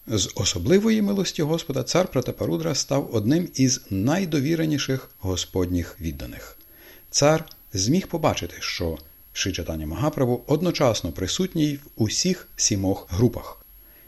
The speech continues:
Як свідчить Шримад Бхагаватам, побачити поширення трансцендентної форми Господа може тільки чистий відданий Господа.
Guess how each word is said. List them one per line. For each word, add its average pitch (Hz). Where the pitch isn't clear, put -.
Як 95
свідчить 104
Шримад 87
Бхагаватам, 139
побачити 113
поширення 107
трансцендентної 104
форми 151
Господа 123
може 165
тільки 135
чистий 110
відданий 82
Господа. -